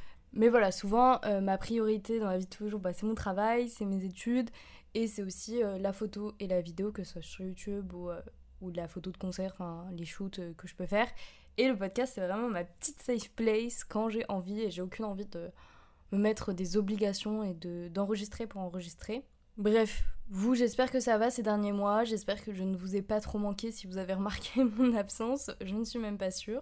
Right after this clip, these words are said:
Et on va revenir à quelques mois en arrière et pourquoi j'ai arrêté, euh, parce que c'est un petit peu la partie triste, euh, enfin, la partie un peu traumatisante de ces derniers mois,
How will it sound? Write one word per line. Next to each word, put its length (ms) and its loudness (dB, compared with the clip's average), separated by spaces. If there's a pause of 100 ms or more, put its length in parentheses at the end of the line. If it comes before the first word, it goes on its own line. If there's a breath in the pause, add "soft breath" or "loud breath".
Et 400 6
on 140 -2
va 200 6
revenir 460 0
à 160 6
quelques 240 -2
mois 160 4
en 100 0
arrière 580 0
et 160 0
pourquoi 540 -2 (140)
j'ai 180 -8
arrêté, 560 -6 (480 loud breath)
euh, 80 -2
parce 240 -6
que 100 -2
c'est 120 -4
un 100 0
petit 160 -10
peu 80 -4
la 140 0
partie 560 -8
triste, 420 -8
euh, 340 -6 (140)
enfin, 180 -16 (380)
la 80 -4
partie 240 -8
un 80 -4
peu 300 -6
traumatisante 560 -4
de 60 -8
ces 120 -10
derniers 240 -6
mois, 300 2